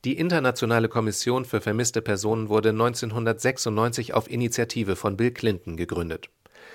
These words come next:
Sie sollte nicht nur die Vermissten von Srebrenica suchen, sondern insgesamt vierzigtausend Menschen, die nach dem Jugoslawienkrieg verschollen waren. Die meisten dieser Vermissten sind tot, aber die Angehörigen wollen die sterblichen Überreste finden und ihnen ein Grab geben.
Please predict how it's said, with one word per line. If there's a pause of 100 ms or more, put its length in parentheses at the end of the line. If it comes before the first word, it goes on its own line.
(140)
Sie
sollte
nicht
nur
die
Vermissten
von
Srebrenica
suchen, (240)
sondern
insgesamt
vierzigtausend
Menschen,
die
nach
dem
Jugoslawienkrieg
verschollen
waren. (680)
Die
meisten
dieser
Vermissten
sind
tot, (260)
aber
die
Angehörigen
wollen
die
sterblichen
Überreste
finden
und
ihnen
ein
Grab
geben.